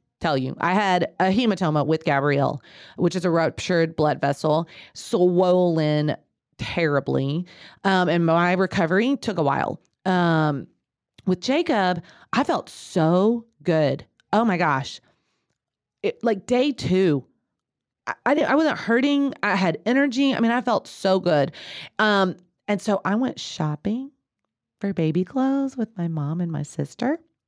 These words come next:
day two. And when I came home, I was exhausted. And then that next day, I started bleeding like I had been bleeding when I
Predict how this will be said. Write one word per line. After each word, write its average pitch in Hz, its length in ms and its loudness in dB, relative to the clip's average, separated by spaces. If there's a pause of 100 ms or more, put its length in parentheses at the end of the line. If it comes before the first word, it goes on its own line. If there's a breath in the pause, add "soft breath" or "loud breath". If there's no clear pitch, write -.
(140)
day 165 180 0
two. 190 360 -2 (1400 loud breath)
And 214 100 2
when 214 100 2
I 247 160 -2
came 349 260 0
home, 170 540 0 (920)
I 170 80 2
was 165 200 2
exhausted. 151 680 -2 (380)
And 180 160 2
then 175 120 0
that 180 220 -2
next 202 400 -4
day, 151 440 2 (760 loud breath)
I 190 400 2
started 202 760 0
bleeding 165 540 0
like 151 260 0
I 147 100 0
had 151 480 0
been 151 240 0
bleeding 143 320 0
when 135 180 -6
I 135 100 -4